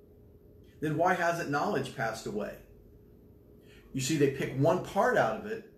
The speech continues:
but they don't take everything else, which makes it a faulty argument. According to the scripture, it's love that never fails, never ceases, and never vanishes. Love will endure and last forever.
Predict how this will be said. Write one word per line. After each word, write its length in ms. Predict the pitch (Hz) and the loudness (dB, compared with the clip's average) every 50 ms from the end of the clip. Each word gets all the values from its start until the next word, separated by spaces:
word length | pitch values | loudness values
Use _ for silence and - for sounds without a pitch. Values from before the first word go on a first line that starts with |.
| - - - - - - - - | -20 -20 -20 -20 -20 -20 -6 -2
but 140 | 143 147 143 | -2 0 0
they 100 | 165 165 | -2 -4
don't 180 | 165 165 165 | -4 -6 -6
take 220 | - 165 160 131 165 | -6 -6 -6 -4 -4
everything 400 | 156 151 160 151 139 156 160 175 | -6 -6 -6 -6 -8 -8 -6 -6
else, 520 | 202 - - - - - - - - - - - - - - - - - - - - - - - - - - - - - - - - | -6 -8 -8 -12 -16 -18 -18 -18 -18 -20 -20 -20 -20 -20 -20 -20 -20 -20 -20 -20 -20 -20 -20 -20 -20 -20 -20 -20 -20 -20 -20 -6 -6
which 180 | 143 135 135 | -4 -4 0
makes 240 | 143 147 135 - - | 2 2 2 2 0
it 80 | 135 120 | 0 -2
a 40 | |
faulty 380 | - - 127 117 113 - 120 110 | 0 -2 -2 -4 -2 -2 -2 -2
argument. 440 | 104 113 113 104 107 92 - - - - - - - - - - - - - - - - - - - - - - - - - - - - - - - - | -2 -2 -2 -4 -6 -10 -12 -14 -18 -20 -20 -20 -20 -20 -20 -20 -20 -20 -20 -20 -20 -20 -20 -20 -20 -20 -20 -20 -20 -20 -20 -20 -20 -20 -20 -20 -12 -10
According 400 | 127 135 175 208 226 226 240 233 | -2 4 8 8 8 8 6 6
to 60 | 208 208 | 6 6
the 40 | |
scripture, 540 | - - - - - - - - 113 107 110 | 6 6 0 -2 -2 -2 -4 -6 -6 -6 -6
it's 140 | 117 117 - | -6 -8 -6
love 480 | 123 131 147 160 139 117 113 110 107 107 | -2 0 2 4 4 2 0 -2 -4 -6
that 160 | 113 110 120 | -6 -6 -4
never 240 | 117 113 101 110 110 | -6 -6 -8 -8 -10
fails, 560 | - 135 131 120 104 95 - - - - - | -6 -6 -4 -4 -4 -6 -8 -12 -14 -12 -10
never 260 | 113 117 113 98 113 | -8 -8 -6 -8 -8
ceases, 580 | 110 - - 143 143 131 - - 104 104 104 107 | -8 -6 -6 -6 -6 -6 -8 -6 -8 -8 -6 -6
and 120 | 110 101 | -4 -4
never 180 | 104 101 98 104 | -4 -4 -4 -6
vanishes. 800 | 101 131 147 151 135 101 - - - - - - - - - - - - - - - - - - - - - - - - - | -6 -6 -4 -4 -4 -6 -6 -8 -12 -16 -16 -18 -20 -20 -20 -20 -20 -20 -20 -20 -20 -20 -20 -20 -20 -20 -20 -20 -20 -16 -4
Love 240 | 110 120 147 165 - | 2 4 4 4 6
will 160 | 190 196 214 | 4 6 6
endure 720 | 220 214 202 147 131 139 139 117 104 101 - - - - - - - - - - - - _ - - - - | 4 4 4 2 2 2 2 2 0 -4 -4 -6 -8 -10 -16 -20 -20 -20 -20 -20 -20 -20 _ -20 -20 -20 -12
and 320 | - 143 156 156 143 123 113 | -10 -8 -4 -4 -4 -4 -4
last 400 | 107 104 98 - - - - - | -4 -6 -8 -10 -14 -16 -16 -14
forever. 480 | - 127 120 131 135 135 - - - | -10 -6 -4 -4 -4 -4 -6 -10 -14